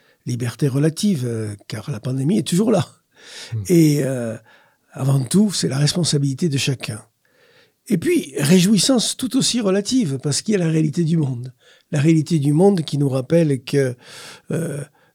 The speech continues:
Speaker 1: le monde de Dieu est un avenir. Et la résurrection nous rappelle l'avenir, nous rappelle demain, nous rappelle l'espérance de l'éternité.
Speaker 2: Alors cette fête arrive, euh, pour achever le temps du carême.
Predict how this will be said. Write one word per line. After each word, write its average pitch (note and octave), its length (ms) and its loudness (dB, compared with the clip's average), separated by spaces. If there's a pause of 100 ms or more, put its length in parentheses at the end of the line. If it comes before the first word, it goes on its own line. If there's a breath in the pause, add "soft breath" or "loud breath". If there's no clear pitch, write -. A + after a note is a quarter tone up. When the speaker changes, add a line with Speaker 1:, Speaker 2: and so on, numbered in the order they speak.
Speaker 1:
le E3 140 -2
monde F#3 300 6
de D#3+ 180 0
Dieu D#3+ 220 2
est E3+ 100 -4
un D3+ 100 2
avenir. A#2+ 720 -2 (540)
Et D#3 60 -2
la C#3 100 2
résurrection C3+ 500 0
nous D3+ 120 -2
rappelle D#3 440 0
l'avenir, C#3+ 600 0 (220)
nous C3 80 -4
rappelle C3 400 -4
demain, D3 420 -2 (320 loud breath)
nous C#3 80 -2
rappelle C3 460 -4
l'espérance D3 500 -2
de C#3+ 80 -2
l'éternité. A#2+ 560 -8 (560)
Speaker 2:
Alors B2+ 220 2
cette B2 200 -4
fête E3 220 0
arrive, C#3 320 0
euh, B2+ 300 0
pour C3 260 -4
achever D#3 640 0
le C3+ 180 0
temps C#3+ 200 2
du B2+ 160 -2
carême. C#3+ 400 0